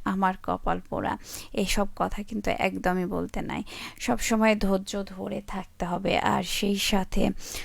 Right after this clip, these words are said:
অনেকে আছে, উম, দোষ দেয় যে পরিবারকে, সমাজকে, ভাগ্যকে, সরকারকে। দোষ দিলে সাময়িক শান্তি পাওয়া যায়, কিন্তু, আম, সমাধান আসে না।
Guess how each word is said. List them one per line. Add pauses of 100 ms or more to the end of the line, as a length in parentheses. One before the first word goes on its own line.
(140)
অনেকে
আছে,
উম,
দোষ
দেয়
যে
পরিবারকে,
সমাজকে,
ভাগ্যকে,
সরকারকে। (640)
দোষ
দিলে
সাময়িক
শান্তি
পাওয়া
যায়,
কিন্তু, (640)
আম, (1600)
সমাধান
আসে
না।